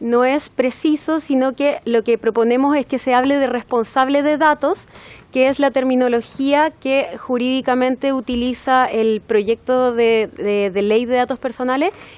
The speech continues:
y también el actual, eh, la actual ley de datos personales. Así, eh, nos acogemos a una terminología que tiene una definición jurídica precisa.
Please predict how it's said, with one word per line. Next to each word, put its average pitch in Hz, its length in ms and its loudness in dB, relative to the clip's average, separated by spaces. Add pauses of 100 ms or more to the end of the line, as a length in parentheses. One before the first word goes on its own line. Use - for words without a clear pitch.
(120)
y 247 140 -4
también 269 600 0
el 247 360 -4
actual, 247 800 -2
eh, 220 380 -4
la 214 100 -2
actual 247 340 0
ley 247 160 2
de 240 100 0
datos 240 260 0
personales. 240 500 -4 (380)
Así, 262 480 -4 (440)
eh, 220 440 2
nos 220 240 0
acogemos 240 560 -2
a 247 80 4
una 247 500 2
terminología 233 640 0
que 247 100 -2
tiene 247 160 -2
una 254 120 2
definición 226 500 -2
jurídica 254 480 0
precisa. - 480 -4